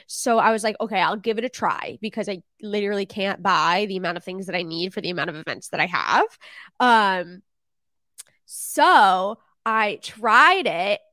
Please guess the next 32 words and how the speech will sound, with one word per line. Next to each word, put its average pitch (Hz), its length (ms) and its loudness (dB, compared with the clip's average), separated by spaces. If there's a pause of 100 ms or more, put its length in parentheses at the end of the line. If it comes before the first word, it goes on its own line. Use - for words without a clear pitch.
and 220 600 -2
what 226 240 -2
it 339 100 -6
is, 269 180 -4
is 220 120 -10
it's 208 280 -12
ninety 214 640 -2
dollars 180 840 0
for 220 420 -4
a 220 60 -4
month. 196 600 -10 (400)
It's 208 100 -14
ninety 214 140 -2
dollars 285 220 -2
per 254 180 -2
month. 196 240 -2
You 202 60 -10
get 202 160 -8
billed 208 360 -4
every 208 180 -6
month, 190 340 -6
and 208 240 -6 (420)
you 214 120 -12
get - 180 -6
six - 480 -8
items. - 640 -8 (420)
And 240 140 -2
the - 120 -6
items 233 520 0 (100)
are, 226 180 -2
like, 214 360 0 (920)
super 311 920 -2